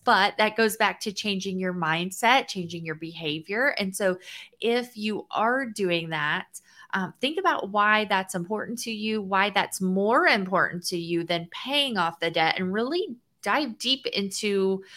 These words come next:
your mindset about why, um, you would want to do that in the first place and why you think that's important. Because I have seen, I've, t-, you know, I talked to a lot of people in my community and,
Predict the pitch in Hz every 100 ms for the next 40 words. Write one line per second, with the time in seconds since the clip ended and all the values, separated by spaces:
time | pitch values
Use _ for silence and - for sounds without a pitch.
0 | - - 196 185 185 220 214 190 185 180
1 | 170 - 175 180 180 175 175 175 175 175
2 | _ _ - 180 170 151 151 156 _ 196
3 | 226 196 185 170 175 208 - - 202 180
4 | 175 165 156 - 160 151 - 208 208 -
5 | 160 156 - 165 170 170 170 165 - 294
6 | 339 339 185 175 165 160 - 147 175 185
7 | 202 180 - - - 214 208 - 262 302
8 | - - 339 247 196 - - 214 196 -
9 | 214 240 254 - - 254 240 240 - -
10 | - - 202 196 214 285 294 311 302 240
11 | 220 202 190 208 220 226 202 185 175 -
12 | 190 185 180 175 175